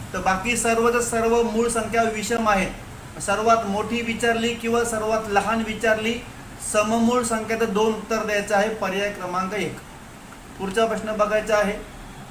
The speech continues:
पन्नास पर्यंत सर्व नैसर्गिक संख्यांची बेरीज किती?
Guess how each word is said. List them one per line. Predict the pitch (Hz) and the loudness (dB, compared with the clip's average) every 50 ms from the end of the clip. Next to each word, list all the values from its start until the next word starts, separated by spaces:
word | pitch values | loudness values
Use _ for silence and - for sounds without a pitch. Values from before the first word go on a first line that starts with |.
| - - - - - | -16 -16 -8 -2 0
पन्नास | 185 196 208 220 226 233 233 226 | 0 2 4 6 6 6 4 4
पर्यंत | - 220 220 220 226 220 220 226 233 226 | 0 0 0 2 0 0 2 2 0 0
सर्व | 233 - 226 214 214 226 226 226 220 | 0 2 2 2 4 4 4 2 2
नैसर्गिक | 214 208 202 196 226 220 208 202 226 226 - | 2 0 0 0 -2 -2 0 0 -2 -2 -2
संख्यांची | - 226 208 202 202 214 214 214 208 226 226 | -2 -2 -2 -2 -2 -2 -2 -2 -2 -4 -2
बेरीज | 196 196 208 208 214 220 214 - | 0 0 0 0 0 -2 -2 -4
किती? | - 202 196 196 175 | -4 -4 -4 -2 -4